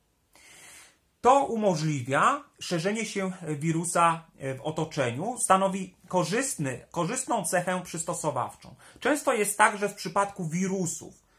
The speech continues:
czy bakterii wielokrotnie pasażowanych na różnych hodowlach komórkowych czy na pożywkach w przypadku, mm, bakterii,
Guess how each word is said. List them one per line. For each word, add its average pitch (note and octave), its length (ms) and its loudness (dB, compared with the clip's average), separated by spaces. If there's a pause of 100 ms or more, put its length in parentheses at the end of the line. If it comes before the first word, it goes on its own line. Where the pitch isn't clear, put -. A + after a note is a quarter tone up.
(160)
czy E3 100 -4
bakterii E3+ 600 4
wielokrotnie G#3 540 2
pasażowanych F3+ 1000 2
na E3+ 200 2
różnych G3+ 300 -2
hodowlach F#3 640 2
komórkowych D3+ 580 -2
czy - 140 -10
na D3+ 120 2
pożywkach D#3+ 720 -4 (180)
w - 80 -20
przypadku, D#3 840 0
mm, B2 260 -10
bakterii, C#3 720 -6